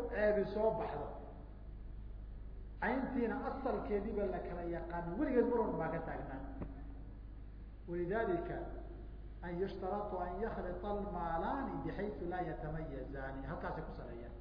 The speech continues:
Shardiga labaad waa an yakuula maalu axadihimaa, midkood maalkiisu min jinsi alaakhari, ka kale jinsigiisa, wa calaa sifatihi waa inuu yahay. Shardigii hore ay ka caddaydo, labada xobaal ee la isku daraya waa isku nooc inay yihiin.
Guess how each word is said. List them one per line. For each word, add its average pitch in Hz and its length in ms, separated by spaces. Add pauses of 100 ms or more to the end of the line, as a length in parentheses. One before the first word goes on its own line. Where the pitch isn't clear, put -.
(760)
Shardiga 240 440
labaad 196 340
waa 208 180
an 247 180
yakuula 240 540
maalu 226 320 (100)
axadihimaa, 185 760
midkood 180 460
maalkiisu 160 600 (580)
min 165 220
jinsi 208 420
alaakhari, 156 840 (460)
ka 175 140
kale 208 400
jinsigiisa, 170 680
wa 180 140
calaa 220 300
sifatihi 180 440
waa 175 120
inuu 160 180
yahay. - 160 (420)
Shardigii 226 440
hore 180 240
ay 160 140 (340)
ka - 180
caddaydo, 185 500 (420)
labada 220 400
xobaal 185 440
ee 180 120
la 165 80
isku - 200
daraya 170 300
waa 160 140
isku 165 200
nooc 175 180
inay 147 220
yihiin. - 300